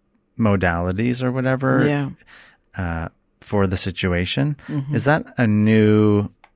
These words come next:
Speaker 1: I don't even know what to say, field of study, or is it just kind of an acknowledgement of,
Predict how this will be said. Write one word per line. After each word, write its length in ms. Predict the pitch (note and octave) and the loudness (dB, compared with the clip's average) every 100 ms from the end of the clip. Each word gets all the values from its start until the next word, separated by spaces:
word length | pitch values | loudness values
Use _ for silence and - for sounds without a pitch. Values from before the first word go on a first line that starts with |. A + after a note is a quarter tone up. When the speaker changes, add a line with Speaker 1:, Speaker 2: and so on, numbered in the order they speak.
| _ _ _ - _ _ _ _ _ _ _ - - | _ _ _ -20 _ _ _ _ _ _ _ -20 -12
Speaker 1:
I 80 | A2 | -10
don't 160 | G2 E2+ | -8 -10
even 220 | D#2+ D#2+ | -12 -12
know 120 | E2 | -12
what 120 | E2 | -10
to 80 | - | -10
say, 220 | - F2 | -6 -6
field 540 | D#2+ - G2+ F#2+ G#2 G#2 | -8 -8 -2 2 2 0
of 120 | F#2 | -6
study, 560 | - - E2+ C3+ D#3+ C#3+ | -8 -8 -6 -4 -2 4
or 180 | A#2+ | 6
is 140 | G#2+ G#2+ | 6 4
it 120 | F#2+ | 2
just 300 | A2+ G2+ - | 0 -2 -2
kind 160 | G#2+ G2 | 0 0
of 100 | F2+ | 0
an 80 | F2+ | 0
acknowledgement 760 | F2 F#2+ E2+ E2+ E2 F2+ E2 | 0 -2 -2 -6 -6 -6 -6
of, 340 | D#2+ D#2 D#2+ | -8 -10 -14